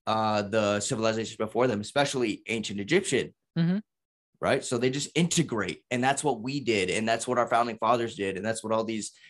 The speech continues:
Speaker 1: layouts, like, even, even Washington, um, D C is, is laid out in the form of a pentagram.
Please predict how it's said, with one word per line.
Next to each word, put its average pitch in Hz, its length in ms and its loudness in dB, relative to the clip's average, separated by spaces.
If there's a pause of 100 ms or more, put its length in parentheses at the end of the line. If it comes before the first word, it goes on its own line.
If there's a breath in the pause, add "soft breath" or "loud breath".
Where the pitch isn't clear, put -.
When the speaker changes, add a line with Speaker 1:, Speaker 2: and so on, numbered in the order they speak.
(100)
Speaker 1:
layouts, 113 540 2
like, 107 260 -2 (460 soft breath)
even, 180 420 4
even 165 360 0
Washington, 135 720 0 (340)
um, 98 460 0 (800)
D 139 160 4
C 131 260 2
is, 104 180 -2
is - 220 -4
laid 113 220 2
out 117 180 2
in 123 80 -2
the 117 80 0
form 101 240 -2
of 107 80 -2
a 110 60 -8
pentagram. 127 520 2